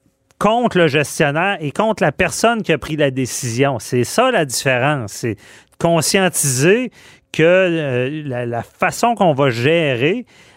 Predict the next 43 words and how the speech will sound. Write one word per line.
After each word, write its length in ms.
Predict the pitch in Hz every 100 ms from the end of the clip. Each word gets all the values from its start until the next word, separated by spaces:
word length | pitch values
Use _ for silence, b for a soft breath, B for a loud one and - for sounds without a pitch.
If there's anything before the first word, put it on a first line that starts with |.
| b
a 160 | 202 214
des 120 | 185
conséquences, 720 | 170 165 135 156 190 233 214
qu'il 140 | - -
peut 120 | 175
y 80 | 175
avoir 240 | 156 165
des 180 | 156 147
morts. 400 | 143 180 226 185 113
Qui, 480 | - 139 127 135 151
euh, 380 | 147 131 135 135 - b b -
et 220 | 135 143
c'est 240 | - - 139
ça 220 | - 247
la 160 | 226
différence. 500 | 151 - 151 156 165
Même, 220 | 131 147 147
il 20 |
y 40 |
a, 120 | 131
il 80 | 123
y 40 | 120
a 20 |
une 80 | 120
histoire 420 | 107 - 160 151
en 60 | 127
droit 220 | 123 127
du 100 | -
travail. 560 | - 110 113 143 165 143 B B -
C'est 80 |
une 80 | 113
compagnie 640 | - 135 113 120 113 135
minière 760 | 151 123 113 117 127 156 143 117
qui, 320 | - 110 107
euh, 140 | 101 98 b b b
qui 100 | -
envoyait 380 | 113 110 113 127
des, 120 | 123
des 160 | 113 113
miniers 420 | 110 113 117 135
dans, 300 | 123 113 104 113 180 185 - _ _ -
euh, 80 | 135
ben, 300 | 123 110 120